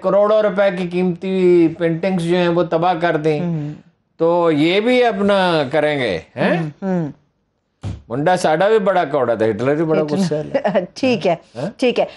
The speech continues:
Speaker 2: चलिए हारून साहब, एक छोटी सी ब्रेक की तरफ चलते हैं, एक ब्रेक लेते हैं, वापस आके मजीद कंटिन्यू करेंगे हमारे साथ रहिए।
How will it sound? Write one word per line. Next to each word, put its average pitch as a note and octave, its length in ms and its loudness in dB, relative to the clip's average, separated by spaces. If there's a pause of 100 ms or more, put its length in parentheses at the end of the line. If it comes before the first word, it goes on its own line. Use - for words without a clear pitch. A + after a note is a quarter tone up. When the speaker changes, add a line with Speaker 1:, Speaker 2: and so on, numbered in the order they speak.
(140)
Speaker 2:
चलिए D4+ 160 2
हारून D4 160 2
साहब, C#4+ 160 0
एक C#4 100 -6
छोटी B3 140 0
सी C4+ 80 0
ब्रेक G#3+ 200 0
की A3 60 -2
तरफ G#3 160 2
चलते F#3+ 260 0
हैं, A3 60 0
एक G3 60 -4
ब्रेक G3 200 -2
लेते B3+ 180 0
हैं, A3+ 80 0
वापस G3+ 300 -2
आके F#3 180 -2
मजीद F3 240 0
कंटिन्यू D#3 360 -6
करेंगे D3+ 260 -6
हमारे D3+ 140 -8
साथ - 140 -20
रहिए। - 220 -20